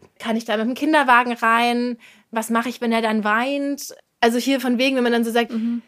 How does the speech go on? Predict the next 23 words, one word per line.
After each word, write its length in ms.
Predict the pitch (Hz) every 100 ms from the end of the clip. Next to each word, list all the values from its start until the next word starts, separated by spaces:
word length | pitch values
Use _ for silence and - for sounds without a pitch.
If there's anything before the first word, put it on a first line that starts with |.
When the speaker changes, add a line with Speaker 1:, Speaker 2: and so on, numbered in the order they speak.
| _
Speaker 1:
„Du 120 | 233
weißt 420 | 220 247 381 - 220
doch, 280 | 202 196 -
du 80 | 226
kannst 360 | - 339 -
es, 100 | 277
hast 240 | 254 277 -
es 80 |
nicht 180 | 269 269
in 80 | 247
der 160 | 240 226
Hand 180 | 302 294
und 80 | 240
es 140 | -
wird 160 | 285 311
dann 140 | 269
schon 320 | - 254 240
werden, 320 | 247 285 294 240
du 100 | 240
hast 220 | 269 -
es 100 | -
doch 180 | 240 -
gesehen 760 | 214 240 277 277 254 247